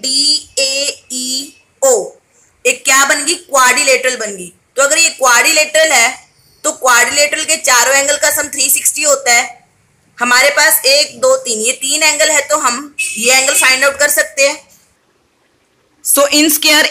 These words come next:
एबीसीडी angle ए ninety degree का है तो angle डी complete भी ninety degree का है।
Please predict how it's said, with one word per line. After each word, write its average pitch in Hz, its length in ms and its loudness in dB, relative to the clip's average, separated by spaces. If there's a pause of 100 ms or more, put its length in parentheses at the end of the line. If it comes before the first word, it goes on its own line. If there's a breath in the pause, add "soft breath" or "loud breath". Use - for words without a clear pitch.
एबीसीडी 262 880 0 (300)
angle 262 380 2
ए 320 120 2
ninety 254 400 2
degree 254 280 0
का 262 120 2
है 247 180 4 (440)
तो 254 60 4
angle 285 300 4
डी 277 180 -2
complete 247 460 0
भी 302 100 2
ninety 277 340 2
degree 247 260 0
का 254 100 2
है। 262 180 2